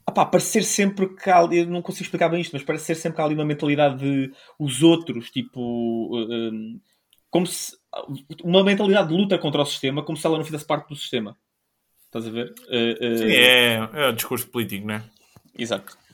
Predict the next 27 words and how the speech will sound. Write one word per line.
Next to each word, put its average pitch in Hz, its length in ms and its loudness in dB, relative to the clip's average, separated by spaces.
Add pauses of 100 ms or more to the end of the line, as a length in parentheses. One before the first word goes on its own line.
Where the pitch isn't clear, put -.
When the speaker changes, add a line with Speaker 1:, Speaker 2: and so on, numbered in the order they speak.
(400)
Speaker 2:
Só 131 140 -4
queria 131 180 0
dizer, 127 320 0
já 127 160 4
sabem, 127 340 4
não 120 120 -2
é 120 60 -2
recomendação 117 460 -2
de 117 80 -2
investimento, 113 540 -6
mas, 107 520 -12 (280)
eh, 104 460 -12
ativismo 113 760 -2
com, 110 560 -4
com 120 140 -4
efeitos 117 400 -2
e 117 80 -4
com 117 160 -4
consequências 117 560 -2
concretas, 113 500 -4
já 113 140 0
sabem, 117 280 0
não 113 120 0
há 120 80 2
nada 120 240 2
como 117 200 -4
virarem, 113 520 0